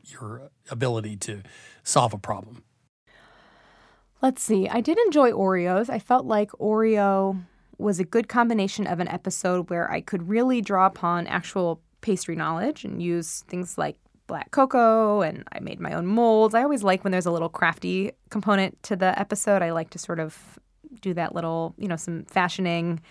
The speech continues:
Speaker 2: creative problem solving, using the tools in the test kitchen. And at that, I, I went out and bought food grade silicone putty that you can make into your own molds.
Speaker 1: Hmm.
Speaker 2: Um, so that wa-, that was a fun episode, and I do think that the final product was a really,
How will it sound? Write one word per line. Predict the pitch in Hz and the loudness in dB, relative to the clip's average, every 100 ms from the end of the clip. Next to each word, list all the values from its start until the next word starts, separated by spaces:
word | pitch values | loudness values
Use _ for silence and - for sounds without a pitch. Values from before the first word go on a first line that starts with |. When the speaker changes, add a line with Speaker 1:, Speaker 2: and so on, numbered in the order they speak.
| - - _ _ _ _ _ | -20 -20 _ _ _ _ _
Speaker 2:
creative | - 196 180 | -2 0 0
problem | - 175 170 | 2 2 2
solving, | 170 170 170 170 180 185 | 2 2 2 0 -2 -2
using | - 190 180 | -2 0 2
the | 170 | 0
tools | - 175 170 160 - - _ | 0 0 2 0 -8 -16 _
in | 170 | -6
the | 170 | -4
test | 175 - | -4 -4
kitchen. | 175 - 165 165 | -4 -2 -2 -2
And | 160 - - | -4 -8 -6
at | |
that, | 170 - - | -4 -4 -4
I, | 180 - _ _ _ - | -6 -6 _ _ _ -4
I | |
went | 185 180 | 0 2
out | 180 | 2
and | 175 | 2
bought | 170 170 170 - _ _ _ _ _ | 4 4 4 -2 _ _ _ _ _
food | - 214 196 | -2 0 2
grade | 190 175 | 2 0
silicone | - 170 175 180 170 165 - - | 0 -2 0 0 0 -2 -6 -10
putty | - 170 208 | -2 0 0
that | 262 | 0
you | 165 | -2
can | 170 165 | -2 0
make | 165 165 | 0 -2
into | 165 | -2
your | 160 | -2
own | 156 160 | -2 -2
molds. | 160 160 190 233 - | -2 0 -2 -4 -6
Speaker 1:
Hmm. | 170 | -2
Speaker 2:
Um, | 180 175 170 185 - _ - - | 0 0 0 0 -4 _ -20 -20
so | - | 2
that | 254 | 4
wa-, | 339 | 6
that | 269 | 4
was | 339 370 | 2 2
a | |
fun | - 190 | 0 0
episode, | 175 - - 175 | 0 -4 -2 0
and | 185 | 2
I | 180 | 0
do | 170 208 | 0 -2
think | 196 180 | 0 -2
that | 170 | -4
the | 170 | -4
final | - 170 165 | -2 -2 0
product | - 160 160 - | 0 0 -2 -6
was | 170 165 - - - - - - - | -4 -4 -10 -18 -20 -20 -20 -20 -6
a | 190 | -2
really, | 190 208 196 180 165 | 2 4 6 4 0